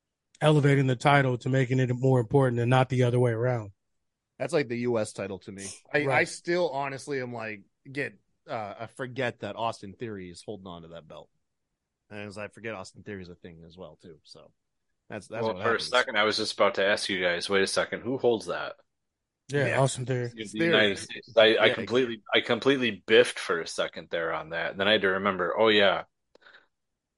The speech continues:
Speaker 3: Austin Theory, John Cena, WrestleMania. But
Speaker 1: Right.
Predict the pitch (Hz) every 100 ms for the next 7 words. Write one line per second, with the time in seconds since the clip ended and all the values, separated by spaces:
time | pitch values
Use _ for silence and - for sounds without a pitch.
0 | _ _ _ 95 101 - 101 104 95 90
1 | 78 80 - 92 92 - 98 90 87 85
2 | 87 101 117 80 71 - - _ - 151
3 | 139 113